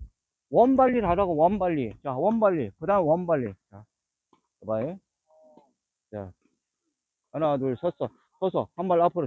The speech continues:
됐어. 자, 그 다음에 공 오는 거를, 자, 오른 걸. 오른발 가. 하나, 둘. 얘를 가라고. 가. 하나, 둘. 그지? 자, 이게, 이게 뭐, 이거 급하면 이래 하고, 자, 여유가 있으면 두 발 가고. 자,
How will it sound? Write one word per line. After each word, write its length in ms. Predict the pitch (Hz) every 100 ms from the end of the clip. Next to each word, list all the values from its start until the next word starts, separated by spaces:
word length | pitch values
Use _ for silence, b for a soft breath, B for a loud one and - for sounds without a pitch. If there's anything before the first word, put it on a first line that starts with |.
| -
됐어. 420 | 165 - 110 85 _ _ _ -
자, 80 | 175
그 100 | 180
다음에 300 | 240 254 226
공 320 | 175 208 202
오는 120 | 175
거를, 200 | 202 214
자, 80 | 175
오른 320 | 160 202 220
걸. 140 | 190 113 _ _
오른발 320 | 196 226 214 170
가. 160 | 160 - _ _ -
하나, 400 | 214 202 196 175
둘. 180 | 185 135 _ _ _ _ _ _ _ _ _ _ _ 160
얘를 200 | 226 214
가라고. 400 | 151 190 175 107
가. 320 | - 180 107 - _ _ _ -
하나, 340 | 196 196 180
둘. 240 | 185 147 95 _
그지? 220 | 202 247 277 _ _ _ _ -
자, 120 | 190
이게, 320 | 226 233 170 -
이게 440 | 117 - 196 262
뭐, 260 | 208 214 185
이거 160 | 202 196
급하면 320 | 170 269 254
이래 100 | 208
하고, 400 | 208 220 202 147
자, 140 | 139 139 _ _ _ - 151
여유가 300 | 196 254 247
있으면 200 | 226 160
두 100 | 208
발 160 | 233 170
가고. 420 | 123 160 123 92 740 _ - - - _ _ -
자, 300 | 185 143